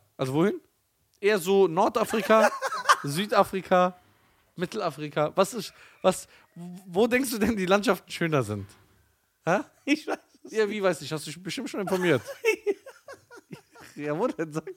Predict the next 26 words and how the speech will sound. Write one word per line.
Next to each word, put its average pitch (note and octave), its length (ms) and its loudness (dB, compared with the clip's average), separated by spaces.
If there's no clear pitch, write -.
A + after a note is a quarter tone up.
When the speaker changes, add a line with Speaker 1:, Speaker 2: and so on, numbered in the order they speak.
Speaker 1:
doch. A#2+ 180 -12
Eher F3 160 0
so D#3 100 -6
Namib-, D#3+ 520 -2
in D#3+ 100 -10
Namibia G3 800 4
Speaker 2:
<laughs> G3+ 40 -2
Namibia, F#3 520 -2
meinst - 220 -6
du? E3+ 40 -4
Speaker 1:
oder D#3 360 4
Kongo F3+ 640 4
oder C#3 320 2
Nigeria C#3+ 760 4
oder D3+ 180 -4
eher D#3+ 300 -2
Eritrea. D3 760 2
Speaker 2:
<laughs> - 960 -12
Speaker 1:
Weil C3 120 -4
die C3 60 -4
sehen C#3+ 120 -4
ja D3+ 100 -2
so C3 120 -4
ein C3 120 -10
bisschen C#3 300 -8
wie A#2+ 280 -10